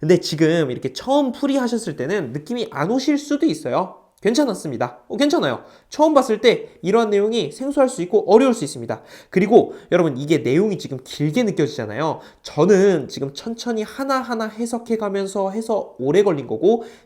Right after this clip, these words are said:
풀이가 왠지 길어 보이는 거고, 그러나 여러분이 이거 두세 번만 정말, 어, 한번 해보시면 케이브이엘, 케이씨엘, 그 다음에 이항 정리,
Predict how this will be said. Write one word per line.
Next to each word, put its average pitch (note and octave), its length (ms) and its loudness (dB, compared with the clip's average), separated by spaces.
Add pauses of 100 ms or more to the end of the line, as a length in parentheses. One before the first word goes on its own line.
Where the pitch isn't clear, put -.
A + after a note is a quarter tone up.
풀이가 A#3 280 2
왠지 C#3+ 320 -2
길어 G3 340 6
보이는 B2+ 280 -4
거고, G#2 340 -10 (240)
그러나 D3 500 0 (220)
여러분이 D#3 320 2
이거 A#2+ 400 0
두세 C3+ 400 -4
번만 E3 380 -4
정말, C#3+ 420 -8 (140)
어, A2+ 60 -16
한번 D#3 260 -10
해보시면 D#3 600 -6 (240)
케이브이엘, C#3 880 -2 (100)
케이씨엘, D3 920 -2
그 C3+ 100 -6
다음에 B2+ 520 -2
이항 D3 440 -2
정리, C#3+ 600 -4